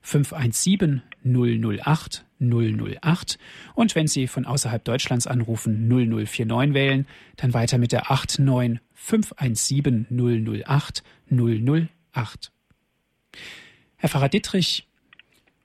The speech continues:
Rorate, die Liturgie des Adventes, ist ja heute unser Thema hier in der Credo-Sendung bei Radio Horeb. Wenn wir von der Liturgie sprechen, fällt mir unter anderem natürlich auch der Name Maria ein. Welche Bedeutung hat sie ganz konkret im Advent?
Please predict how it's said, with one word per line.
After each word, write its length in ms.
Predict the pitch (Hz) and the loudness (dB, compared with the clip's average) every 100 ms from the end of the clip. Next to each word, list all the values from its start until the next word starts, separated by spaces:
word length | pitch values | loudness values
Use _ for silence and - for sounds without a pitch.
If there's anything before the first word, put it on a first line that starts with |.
| _ - | _ -2
Rorate, 420 | 139 135 190 190 | 0 0 0 0
die 140 | 180 | 0
Liturgie 480 | 151 - 143 - 202 | -2 0 -4 0 0
des 200 | 214 - | 0 -4
Adventes, 960 | 175 - - - 123 120 110 - - | -4 -6 -10 -6 -4 -4 -4 -6 -6
ist 300 | - - - | -4 -6 -2
ja 100 | 123 | -2
heute 240 | 110 123 123 | 0 0 2
unser 240 | 117 117 | 0 -2
Thema 300 | - 156 170 | 0 2 4
hier 180 | 139 165 | 2 0
in 60 | 135 | 0
der 100 | 120 | -4
Credo-Sendung 600 | - 175 180 170 151 143 | -6 -2 0 2 2 2
bei 140 | 123 | 0
Radio 420 | 113 117 113 110 | -2 -4 -2 -2
Horeb. 320 | 135 139 135 - - - _ _ _ _ _ _ _ _ _ _ _ | 0 2 0 -4 -20 -20 _ _ _ _ _ _ _ _ _ _ _
Wenn 120 | 151 | 2
wir 100 | 135 | 2
von 120 | 135 139 | 0 -2
der 100 | 127 | -2
Liturgie 440 | 143 131 - 202 | -2 -2 -2 -2
sprechen, 640 | - - 185 - 180 175 - _ - | -2 -2 -2 2 2 2 -2 _ -6
fällt 320 | 147 151 - | -2 -2 0
mir 180 | 143 - | 0 0
unter 240 | 131 123 | -4 -2
anderem 320 | 120 135 160 | -2 0 2
natürlich 540 | 170 156 - 135 139 - | 2 0 0 0 -2 0
auch 200 | 135 - | -2 0
der 120 | 156 | 0
Name 260 | 127 123 131 | 2 2 2
Maria 460 | 135 143 139 120 | 2 2 2 0
ein. 380 | - 120 107 107 - - - - _ _ | -4 -6 -6 -8 -12 -20 -20 -20 _ _
Welche 220 | - 170 202 | 0 2 2
Bedeutung 540 | 170 127 110 - 143 | 0 0 0 0 -2
hat 120 | 135 | -4
sie 140 | - 131 | -4 -2
ganz 200 | 131 - | -2 -2
konkret 420 | 123 - 110 110 | -4 -4 -8 -4
im 140 | 131 | -2
Advent? 580 | 127 - - 107 104 - | -2 -4 -6 -6 -8 -12